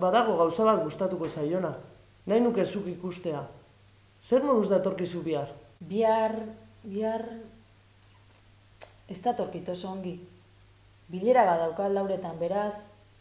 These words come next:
Speaker 2: ez dut uste joaterik izango dudanik. Ez, ez datorkit ongi.
Speaker 1: Etzi?
Speaker 2: Etzi bai. Hamarretarako bazatoz, elkarrekin joango gara. Hamaiketarako hemen egon behar dut.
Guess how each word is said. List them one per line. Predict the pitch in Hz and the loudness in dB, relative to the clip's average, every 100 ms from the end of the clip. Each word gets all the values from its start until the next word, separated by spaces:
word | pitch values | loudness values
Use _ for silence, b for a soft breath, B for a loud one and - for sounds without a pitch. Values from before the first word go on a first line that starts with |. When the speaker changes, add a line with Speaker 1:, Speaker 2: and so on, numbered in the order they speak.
| - - | -20 -16
Speaker 2:
ez | 185 185 | -10 -8
dut | 240 | -8
uste | 202 196 170 | -6 -6 -2
joaterik | 180 185 165 - | -2 -2 -6 -10
izango | - 185 170 151 | -10 -8 -6 -6
dudanik. | 147 160 156 143 - - - - - - - - - - - - _ - - - 160 | -6 -8 -10 -14 -20 -20 -20 -20 -20 -20 -20 -20 -20 -20 -20 -20 _ -20 -20 -20 -20
Ez, | - - - - | -20 -20 -20 -20
ez | - | -6
datorkit | 208 165 - 160 | -6 -6 -8 -12
ongi. | 151 151 - - - - - | -12 -12 -16 -20 -20 -12 -4
Speaker 1:
Etzi? | 190 196 311 330 - - - - - - - - - _ - | -2 2 0 0 -6 -16 -20 -20 -20 -20 -20 -20 -20 _ 2
Speaker 2:
Etzi | 254 320 330 | 2 4 4
bai. | 175 151 - - - - - - - - - - - | 4 4 -4 -14 -20 -20 -20 -20 -20 -20 -20 -20 -12
Hamarretarako | 180 208 311 330 311 311 302 | -2 4 4 6 6 4 4
bazatoz, | 294 302 320 392 - - - - | 2 2 2 2 0 -8 -18 -12
elkarrekin | 175 180 254 233 175 | 0 4 6 4 0
joango | 160 180 190 175 | -4 -2 0 0
gara. | 160 147 - - - - _ - _ - _ 185 | -2 -4 -10 -20 -20 -20 _ -20 _ -20 _ -4
Hamaiketarako | 185 247 294 285 277 277 339 226 165 - | 0 2 4 6 6 6 6 6 4 -2
hemen | 196 226 196 | 0 0 2
egon | 190 208 | 2 2
behar | 196 180 | 2 2
dut. | 170 151 | -4 -8